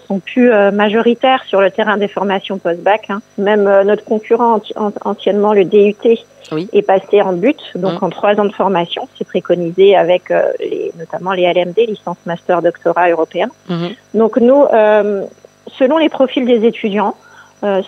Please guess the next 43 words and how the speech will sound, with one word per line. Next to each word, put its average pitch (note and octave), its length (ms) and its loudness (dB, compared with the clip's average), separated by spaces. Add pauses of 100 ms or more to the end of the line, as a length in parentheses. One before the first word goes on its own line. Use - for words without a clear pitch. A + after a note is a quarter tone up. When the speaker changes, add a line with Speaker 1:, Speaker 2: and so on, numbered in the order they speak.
(100)
Speaker 1:
soit, C4 380 2
euh, G#3 440 2
ils G3+ 100 -8
partent - 320 -2
directement F#3 600 -2
sur - 220 -4
le F3 100 4
terrain A3 280 -2
de D4+ 60 -2
l'emploi, F#3 440 -2 (240)
et, G3+ 60 -6
et F3+ 220 -6
il F#3 40 -2
y F#3 80 0
a F#3 60 2
des F3+ 180 2
opportunités, F3+ 640 -2
notamment F3+ 380 0
sur G3 160 -4
le F#3 100 0
Morvan. F3+ 380 -4 (200)
Speaker 2:
D'accord. D#3 320 -8
Speaker 1:
Soit C#4 140 4
ils, B3+ 100 -2 (140)
ils G#3 400 -2
ont A3+ 80 2
des G3+ 140 4
capacités, A3 640 0
des, G#3 180 4 (220)
ils G3 100 -6
peuvent - 320 0
poursuivre B3+ 480 -2
en F3+ 220 -4
licence G#3+ 480 -4
professionnelle, G#3+ 640 0
hein. F3 180 -6
Les F#3 80 -6
licences G3 340 -8 (100)
professionnelles A3 760 0
sont F3+ 80 -4
vraiment G3 300 0
conçues G3+ 400 -6
pour - 180 -4